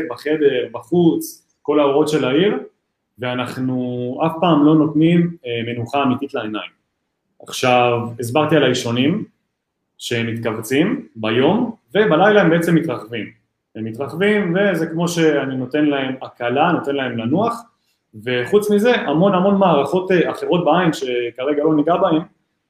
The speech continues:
הן גם, אה, צריכות את המנוחה הזאת. מתי הן מקבלות את המנוחה הזאת? באמת, ברגע שאנחנו ישנים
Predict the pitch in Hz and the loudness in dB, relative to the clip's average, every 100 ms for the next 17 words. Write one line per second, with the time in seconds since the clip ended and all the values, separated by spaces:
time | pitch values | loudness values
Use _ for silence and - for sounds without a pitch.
0 | _ _ - 127 127 147 165 165 147 131 | _ _ -8 -4 0 2 4 6 4 2
1 | 123 - 131 110 160 175 170 131 120 120 | 0 -4 -10 -2 0 0 0 -2 -2 -4
2 | 123 123 123 127 - 143 143 135 - _ | -6 -6 -4 -6 -4 -4 -4 -4 -16 _
3 | _ _ 113 107 123 - 98 - _ _ | _ _ -8 -2 -2 -4 -10 -16 _ _
4 | - 113 165 170 160 143 151 156 147 135 | -14 -2 2 4 2 2 2 2 2 0
5 | 120 117 117 117 143 131 123 175 254 165 | -2 -2 -4 -4 -2 -2 -2 -2 -2 -2
6 | 120 117 160 254 - _ _ _ 117 135 | -2 0 0 -2 -6 _ _ _ -6 0
7 | 185 190 160 143 135 131 120 135 139 175 | 2 2 0 -2 -4 -6 -6 -4 0 2
8 | 180 170 | 0 -2